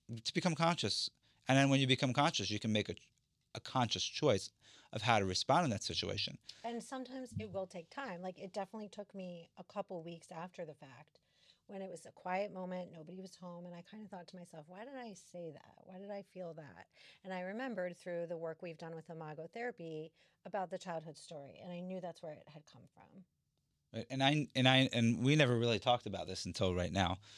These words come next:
Speaker 1: Um, and of course, it was hurtful to hear, and I felt it was unfair. And at the same time,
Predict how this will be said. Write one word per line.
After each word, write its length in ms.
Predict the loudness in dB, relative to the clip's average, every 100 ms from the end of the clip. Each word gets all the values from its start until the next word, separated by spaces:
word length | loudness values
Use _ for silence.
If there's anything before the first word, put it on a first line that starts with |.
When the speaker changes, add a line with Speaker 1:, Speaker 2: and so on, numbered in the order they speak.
| -20 -20 -20 -20 _ 2
Speaker 1:
Um, 340 | 4 6 4 4
and 120 | 4
of 100 | 6
course, 240 | 6 6
it 60 | 4
was 180 | 4 4
hurtful 400 | 2 2 0 0
to 120 | 2
hear, 300 | 6 8 8
and 120 | 6
I 40 | 2
felt 240 | 2 2
it 60 | 2
was 280 | -2 -2 -6 -2
unfair. 580 | -2 0 4 6 6 2 _ _ _ _ _ _ _ _ _ _ _ _ _ 4
And 180 | 8 8
at 100 | 6
the 80 |
same 300 | 6 6 6
time, 420 | 6 8 8 6